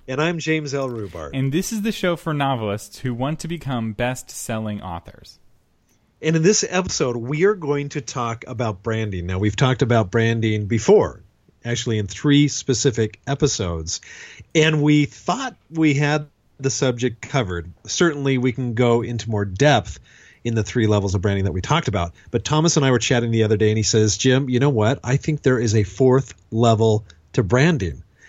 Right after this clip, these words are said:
Speaker 1: that most authors and most companies don't ever reach, but we should talk about it." So today we're gonna talk about exactly that.
Speaker 2: But before we talk about step four, the ultimate step, you could say, in branding, and I really do think this is the ultimate step. I don't think there is a higher step, and you'll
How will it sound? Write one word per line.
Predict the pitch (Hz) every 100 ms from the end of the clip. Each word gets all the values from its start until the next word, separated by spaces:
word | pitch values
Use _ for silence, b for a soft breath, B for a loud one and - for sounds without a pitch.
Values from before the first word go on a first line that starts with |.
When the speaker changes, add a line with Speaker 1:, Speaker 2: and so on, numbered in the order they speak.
| b
Speaker 1:
that | - 110
most | 113 135 151 -
authors | 131 139 147 123
and | 139
most | 139 -
companies | - 208 254 123 104 104
don't | 107 135 139 -
ever | 147 127 117
reach, | 147 127 - - _ _ _
but | 110
we | 117
should | 110 110
talk | 131 -
about | 107 82
it." | 80
So | - 123
today | 113 107 104
we're | 113
gonna | 120 120
talk | 107 98 104 - _ _
about | 110 104 98 101
exactly | 110 101 95 87 -
that. | 101 131 135 101 B B B
Speaker 2:
But | -
before | 135 - 180
we | 190
talk | 180 170
about | 160 127 123 113 -
step | - 139 131
four, | - 127 113
the | 98 104
ultimate | 120 117 - 120 98
step, | - - 98 92 -
you | 98
could | - 95
say, | - 95 82
in | 92
branding, | 95 90 78 98
and | 123
I |
really | 143 151 139
do | 131
think | 123 127
this | 113
is | 110
the | 104
ultimate | 92 - 90
step. | - 87 95
I |
don't | 107 110
think | 113 101
there | 101
is | 92
a | 95 92
higher | - 98 90 80
step, | - - - - -
and | 98
you'll | 107 104